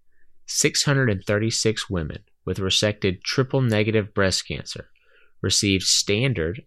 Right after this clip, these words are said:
adjuvant docetaxel followed by epirubicin and cyclophosphamide, and they were randomized plus or minus to the addition of capecitabine throughout.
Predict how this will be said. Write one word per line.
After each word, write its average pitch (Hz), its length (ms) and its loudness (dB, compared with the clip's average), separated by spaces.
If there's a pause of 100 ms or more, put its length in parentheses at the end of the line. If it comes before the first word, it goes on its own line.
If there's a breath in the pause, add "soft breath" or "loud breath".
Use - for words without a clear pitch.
(120)
adjuvant 98 460 -2
docetaxel 92 960 -2 (260)
followed 90 300 2
by 85 200 -2
epirubicin 92 880 -4
and 87 120 -4
cyclophosphamide, 90 1040 -2 (640)
and 92 80 0
they 95 60 4
were 92 160 2
randomized 92 880 0 (280)
plus 107 360 0
or 165 80 2
minus 85 560 0
to - 140 -4
the 90 160 0
addition 92 580 0 (380)
of 95 100 -4
capecitabine 87 800 0
throughout. 107 400 -2